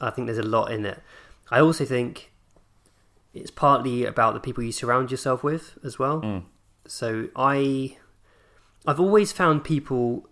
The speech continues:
Speaker 1: um, I've always found that I get frustrated with people who moan and moan and moan about something. You, you offer them some advice, some help, a solution maybe even, and they don't take it, and then they continue to moan about it. I find that really intensely frustrating.
Speaker 2: Yeah,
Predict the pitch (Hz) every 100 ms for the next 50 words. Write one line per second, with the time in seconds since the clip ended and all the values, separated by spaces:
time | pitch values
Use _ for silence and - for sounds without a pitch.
0 | - 117 110 107 - _ - - 147 196
1 | 220 202 175 147 123 135 - - 156 147
2 | 135 123 120 - 107 104 - 113 110 117
3 | 127 127 123 123 120 113 113 113 110 113
4 | 113 110 104 104 98 - 98 - 95 98
5 | - _ _ _ _ - 117 120 123 -
6 | 147 - 127 120 117 135 - _ - 127
7 | 113 117 107 107 110 - - - - -
8 | 110 107 104 - - - 143 - 123 131
9 | 135 113 104 95 98 98 101 107 104 _
10 | - _ _ - 113 110 110 104 110 98
11 | 107 104 107 104 - 113 113 101 110 101
12 | 98 98 - 104 - 139 127 123 120 123
13 | 113 113 107 123 120 117 113 - 117 104
14 | - - 165 113